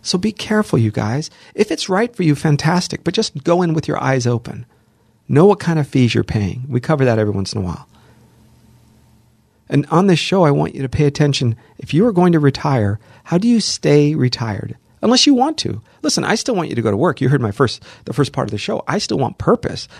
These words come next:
I still want meaning in your life. But don't forget your money has to have purpose. Don't forget there's a strategic, if you will, strategy, income, so that you never run out of income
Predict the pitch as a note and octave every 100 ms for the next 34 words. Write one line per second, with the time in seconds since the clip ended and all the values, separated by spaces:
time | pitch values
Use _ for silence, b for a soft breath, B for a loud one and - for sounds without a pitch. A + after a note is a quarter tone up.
0 | - - G3+ F#3 - - C3 A#3+ C#3+ G2
1 | G2 - - D3+ - _ b b b -
2 | B2 F3 A#3 G#3+ G3 - D3+ C#3 C3+ G3+
3 | G3+ C3 A2+ - - - - - - -
4 | - - B B - F3 G#3 G3 F#3 F3
5 | D#3 C#3+ - C3+ - F#3 G3+ E3 - B
6 | B B B2 D#3 C#3 D3 C#3+ C#3 _ -
7 | - D#3+ F#3 F#3+ B2 G#2 A2+ - - F3+
8 | A#3+ A#2+ G2 G#2+ C#3+ _ _ _ - D#3
9 | D3 - D3+ D#3+ F3 F3 E3 E3 E3 D3+
10 | - F3 A#3 - - C#2+